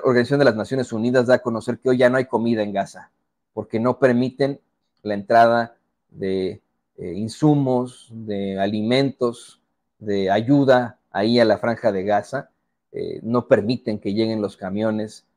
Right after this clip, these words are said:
Hemos visto las imágenes en redes sociales de cómo es que hasta colonos ponen piedras en las carreteras y se ponen a bailar ahí enfrente de los camiones para que no llegue la ayuda a estos niños.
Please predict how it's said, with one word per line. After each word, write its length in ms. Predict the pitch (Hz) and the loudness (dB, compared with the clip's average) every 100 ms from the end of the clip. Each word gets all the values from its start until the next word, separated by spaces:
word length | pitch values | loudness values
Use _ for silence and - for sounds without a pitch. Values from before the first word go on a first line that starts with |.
| _ _ - | _ _ -10
Hemos 320 | 98 117 107 | -4 -2 -2
visto 240 | 117 117 | -4 -2
las 180 | 104 95 | -2 -2
imágenes 540 | 104 107 - 101 95 | -4 -6 -6 -8 -8
en 100 | 101 | -6
redes 220 | 101 104 - | -4 -4 -6
sociales 420 | 95 - 107 101 | -10 -4 -4 -4
de 80 | 98 | -8
cómo 160 | 107 | -10
es 80 | 104 | -10
que 80 | 104 | -12
hasta 240 | - 92 | -12 -8
colonos 480 | 101 104 113 113 107 | -2 0 0 -2 -6
ponen 320 | 113 110 107 | -6 -6 -6
piedras 420 | - 110 107 - | -2 0 0 -2
en 60 | 95 | -6
las 140 | 90 | -12
carreteras 720 | - 90 87 120 120 123 - _ _ _ _ _ _ _ - | -10 -10 -4 0 2 2 -2 _ _ _ _ _ _ _ -14
y 140 | 107 _ | -14 _
se 140 | - 113 | -8 0
ponen 240 | 123 120 | 2 4
a 40 | 98 | 4
bailar 340 | 101 107 110 | 4 4 4
ahí 180 | 104 110 | 2 0
enfrente 320 | 107 110 101 | -4 -6 -6
de 40 | 101 | -6
los 140 | - | -8
camiones 360 | 95 98 110 - | -12 -10 -10 -8
para 180 | 98 | -10
que 80 | 101 | -10
no 140 | 101 107 | -10 -6
llegue 260 | 110 107 | -2 -2
la 80 | 98 | -2
ayuda 240 | 92 104 | -4 -2
a 40 | 107 | -2
estos 240 | - 98 | -4 -10
niños. 520 | 110 113 104 - - | -6 -6 -6 -10 -20